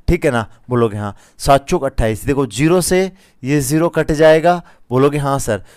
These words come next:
दो से काटेंगे तो ये आएगा तैंतालीस और ये आएगा कितना, सात आएगा। ठीक है,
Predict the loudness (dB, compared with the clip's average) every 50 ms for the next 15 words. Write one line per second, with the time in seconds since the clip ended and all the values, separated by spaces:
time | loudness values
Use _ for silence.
0 | -20 _ -4 -2 0 0 2 0 2 2 2 2 2 2 0 0 0 -2 -2 -2
1 | 0 4 6 6 6 6 4 2 0 0 0 0 0 0 2 0 2 2 0 0
2 | -2 -6 -10 -12 -14 _ _ _ _ _ -6 -2 -2 0 0 -2 2 4 6 6
3 | 6 6 4 2 0 0 -4 -8 -8 -6 -2 -2 -2 -2 -4 -8 -16 _ _ -16
4 | -10 -2 2 4 4 4 4 4 2 0 0 0 -2 -4 -6 -10 -8 _ -4 -4
5 | -4 -6 -6 -8 -8 -8